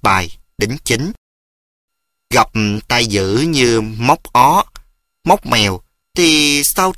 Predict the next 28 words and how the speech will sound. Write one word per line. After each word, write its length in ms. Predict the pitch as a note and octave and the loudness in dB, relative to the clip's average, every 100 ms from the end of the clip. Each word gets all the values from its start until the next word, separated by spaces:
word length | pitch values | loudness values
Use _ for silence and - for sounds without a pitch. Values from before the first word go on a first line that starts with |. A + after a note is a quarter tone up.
| - | -4
tránh 200 | G#3 C#4 | -4 -4
khỏi 340 | - G2 G2 C#3 - _ - | -2 -2 -2 -4 -10 _ -2
đôi 180 | F3 - | -2 0
co? 300 | F3 E3 F#3+ - _ _ _ _ _ - | 4 4 2 -4 _ _ _ _ _ -4
Đằng 280 | A2+ F#2+ | -2 0
này, 240 | G2+ G2 F2+ _ _ - | 0 -2 -4 _ _ -2
chùm 140 | D#3 | 0
rụng 320 | C3 G#2+ A2 | 2 0 0
cho 400 | C#3 D#3 C#3+ C#3+ C3 | -2 2 4 4 2
qua 240 | - D3 D3 | 0 2 2
đi 400 | D#3+ D#3+ D#3+ D3+ _ _ _ | 0 2 2 -2 _ _ _
những 360 | G#2 G2 F#2+ G#2+ | -4 -4 -4 -4
cái 140 | C#3+ C#3 | -4 -2
nỗi 220 | F2+ F#2 | -2 -4
bất 280 | - F3+ _ | -4 -6 _
bình, 260 | A2 G2+ F#2 - _ _ - | -2 -2 -2 -12 _ _ -2
âm 160 | F3+ | -2
thầm 320 | - A2+ G#2 | -2 -4 -2
lắng 240 | F#2 G#2 F#3 - | -4 -4 -4 -4
chịu, 360 | G#2+ F#2+ F#2 - _ _ _ | -2 -2 -4 -10 _ _ _
một 240 | D3+ C#3 C3 | 0 0 0
phẩm 240 | - A#2 D#3 - | 0 0 0 -4
cách 140 | A3+ - - | -6 -6 -6
cao 360 | F3+ F3+ F3 E3 _ - | 0 0 0 -4 _ -4
hơn 300 | C#3+ A#2 G#2+ | -4 -2 -2
mình, 180 | F#2+ F2 _ - | -4 -6 _ -10
cao 300 | - G#2+ G#2+ - - | -4 -2 -2 -8 -6
hơn 220 | A2+ | -4